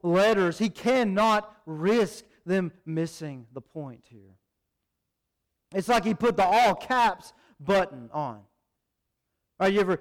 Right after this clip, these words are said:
you ever get a, a, a text in all caps and you're like, "Why are you so mad? What did I, what did I do?" It's like, "Hey, how are you?" but it's in all caps and you don't know what to think.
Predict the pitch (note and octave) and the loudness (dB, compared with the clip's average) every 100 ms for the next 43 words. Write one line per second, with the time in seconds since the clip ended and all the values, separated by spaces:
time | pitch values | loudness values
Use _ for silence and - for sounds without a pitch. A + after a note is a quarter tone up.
0 | - G3+ G#3 E3 G3+ D#3+ D#3 E3+ F#3+ F#3 | -2 0 2 2 2 2 0 -4 -4 -8
1 | - G3+ G3 G3 - F3 D#3 D#3+ F3 D#3+ | -4 2 2 2 -8 -10 -2 0 0 0
2 | E3+ F#3 F3 F3 F3+ F#3 D4+ G4+ A#4 C5+ | 0 0 -2 -2 -2 2 2 4 2 2
3 | B4 F#4+ F#4+ G#4 A4 F#4 F3 C#3+ _ _ | -2 0 0 0 -4 -4 -8 -12 _ _
4 | _ _ _ _ _ _ _ _ _ _ | _ _ _ _ _ _ _ _ _ _
5 | _ _ _ D4+ G#4 G4+ C#4+ G4 G4+ F4 | _ _ _ 0 2 2 2 2 2 2
6 | F4 G#4 G#4+ G#4+ G#4+ F#3+ E3 - A3+ F3+ | 2 2 4 4 4 2 -2 -2 0 2
7 | C#4+ A#3+ A#3 A#3 A3 C#4 G#3+ G3+ G#3 G#3 | 4 4 4 4 2 0 0 0 0 2
8 | G3+ - C4 A3 E3 G3 G#3+ G3 A3+ D#4+ | 0 0 0 0 -2 -6 -2 -2 0 -2
9 | B3+ - A#2+ | -4 -10 -14